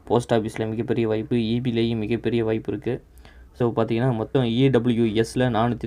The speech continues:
தொண்ணூத்தி எட்டு காலி பணியிடங்கள், ஓ பி சில ஆயிரத்தி நூத்தி நாப்பத்தி நாலு, பி ஹெச், ஹச் ஹெச்ல ஐம்பத்தெட்டு, பி ஹெச், ஓ ஹெச்ல நாப்பத்தேழு, பி ஹெச் ஓ டி ஆர்ல பதினஞ்சு, பி ஹெச், பி ஹெச்ல நாப்பத்தி நாலு, எஸ் சில ஐ-, ஐநூத்தி எழுவத்தி நாலு, எஸ் டில ஐம்பத்தி அஞ்சு, யூ ஆர்ல ரெண்டாயிரத்தி நாலு,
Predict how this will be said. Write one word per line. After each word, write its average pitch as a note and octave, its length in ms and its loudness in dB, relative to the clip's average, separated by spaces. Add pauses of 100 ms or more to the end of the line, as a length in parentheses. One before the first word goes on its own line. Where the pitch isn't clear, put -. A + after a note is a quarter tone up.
தொண்ணூத்தி A#2+ 280 -2
எட்டு G#2+ 280 -2
காலி A2 200 4
பணியிடங்கள், A2 680 -2
ஓ B2 220 2
பி B2 180 -2
சில A#2+ 320 0
ஆயிரத்தி A2+ 680 -2 (140)
நூத்தி A#2 220 -4
நாப்பத்தி A2 380 -4
நாலு, A2 380 -2
பி B2 120 -2
ஹெச், A#2+ 260 -6
ஹச் A#2 200 -6
ஹெச்ல A2+ 200 -4
ஐம்பத்தெட்டு, G#2+ 680 -2
பி B2 140 -4
ஹெச், A#2+ 220 -4
ஓ A#2 200 0
ஹெச்ல A#2+ 200 -8
நாப்பத்தேழு, G#2+ 600 -4
பி B2 100 0
ஹெச் A#2 240 -4
ஓ G#2+ 120 0
டி A2+ 220 -2
ஆர்ல G#2+ 220 -4
பதினஞ்சு, A#2+ 500 -6
பி A#2+ 260 -2
ஹெச், C3+ 240 0 (360)
பி B2+ 120 2
ஹெச்ல A#2 280 -4
நாப்பத்தி A2 300 -4
நாலு, A2 300 -2
எஸ் A#2 140 -4
சில A#2 260 -4
ஐ-, G#2 200 -6 (460)
ஐநூத்தி C3 340 0
எழுவத்தி A2+ 280 -2
நாலு, A#2 260 -2
எஸ் A2 220 -4
டில A#2+ 140 0 (140)
ஐம்பத்தி G#2+ 420 -4
அஞ்சு, A2+ 480 -4
யூ A#2+ 120 0
ஆர்ல A2 200 -2
ரெண்டாயிரத்தி G#2+ 500 -4
நாலு, G#2 300 -4